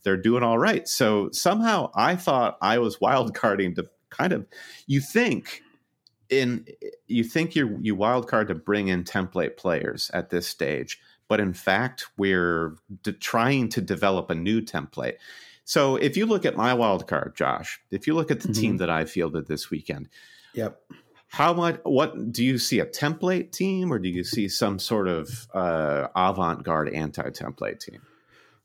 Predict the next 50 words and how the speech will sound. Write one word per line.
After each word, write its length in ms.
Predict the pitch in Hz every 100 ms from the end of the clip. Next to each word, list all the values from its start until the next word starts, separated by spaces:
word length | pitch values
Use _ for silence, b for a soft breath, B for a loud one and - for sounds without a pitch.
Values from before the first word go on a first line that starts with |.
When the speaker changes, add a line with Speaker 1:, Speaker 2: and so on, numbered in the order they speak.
| - B B - - - -
Speaker 2:
I 160 | 240
see 240 | 240 294 247
a, 260 | 208 190 -
I 80 | 220
see 220 | 214 277
a 60 | 220 - - - -
template 500 | - 147 139 127 127
team. 300 | - 117 143
I'm 80 | 147
not 140 | 143
sure 100 | 143
if 80 | 139
this 140 | 131 120
is 60 |
the 100 | 123
answer 220 | 120 120
you 80 | 117
want 120 | 110
me 80 | 110
to 100 | 110
give 300 | 101 107 98
or 80 | 98
not, 360 | 101 110 101 -
but 180 | 107 117
I 80 |
mean, 160 | 127 123
it's, 180 | 117 -
I 100 | 143
feel 140 | 175
like 160 | 151 143
you've 140 | 135
got 420 | 127 131 127 127 - B B B _ -
all 260 | 135 139
of 140 | 143 131
the 120 | 139
players. 680 | 143 139 139 143 139 139 139
Well, 80 | 226
you've 200 | 285 226
got 160 | 214
Van 180 | 160 165
Dijk 220 | 160 151
over 240 | 156 139 139
Trent. 560 | - - 104 110 131
I 60 | 113
guess 200 | 113 110
that's 220 | 101 98
a 40 | 104
little 240 | 101 98
different, 460 | 90 90 113 143 143
but, 280 | 117 117